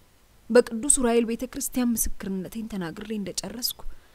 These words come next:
የቅዱስ ዑራኤልን ስዕል ከሳምራዊት ጋር ሆነን ፈልገን ገዛን።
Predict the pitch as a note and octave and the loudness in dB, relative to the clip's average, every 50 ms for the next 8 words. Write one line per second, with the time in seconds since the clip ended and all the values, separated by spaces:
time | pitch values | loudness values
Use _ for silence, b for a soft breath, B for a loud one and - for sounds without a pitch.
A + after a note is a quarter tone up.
0 | b b b b b b b b _ - F#3 - A3 G#3+ G3 B3 A#3 - A#3+ A#3 | b b b b b b b b _ -12 -6 -2 -2 -2 0 0 2 2 4 4
1 | A3+ G#3+ G#3 G#3+ G#3+ G#3+ G#3 - - A3+ G#3 G#3+ - - A3+ - - G3 F#3+ F#3+ | 4 4 4 4 2 2 0 0 -2 -2 -2 -4 -6 -2 0 2 2 4 2 0
2 | F3+ F3+ F3+ F#3 - - - F#3+ F#3 F#3+ F#3+ G3 G3+ F#3+ F#3 F#3+ G3+ - F#3+ F#3+ | -2 -4 -6 -6 -8 -8 -8 -6 -6 -4 -4 -4 -4 -4 -6 -6 -10 -10 -10 -10
3 | F#3 G3 G3 G#3 G#3 G#3 G3+ G#3 G3 - - - - - | -10 -10 -10 -10 -10 -10 -10 -6 -6 -6 -6 -6 -8 -10